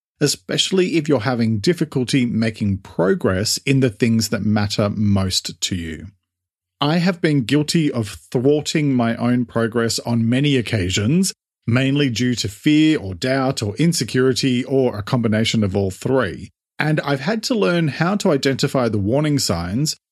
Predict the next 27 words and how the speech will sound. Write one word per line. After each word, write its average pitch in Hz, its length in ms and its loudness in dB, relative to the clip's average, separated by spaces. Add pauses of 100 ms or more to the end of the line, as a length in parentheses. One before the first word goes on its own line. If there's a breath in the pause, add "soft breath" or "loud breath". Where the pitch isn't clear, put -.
(140)
so - 220 2
that 135 100 2
I 135 80 0
can 120 220 -2
find 117 400 -2
ways 101 380 0
to - 140 -6
push 104 340 -4
through 139 360 2
all 165 160 2
of 151 120 -4
that 226 340 -2 (320)
in 147 120 2
order 143 280 2
to 135 120 -2
keep 113 280 -2
on 104 160 2
moving. 87 560 -4 (420)
Because 139 440 2
as 139 260 -2
that 139 240 0
wise 127 480 0
philosopher 135 680 0
from 120 220 0
the 113 80 0
nineteen 107 500 0
eighties, 131 540 0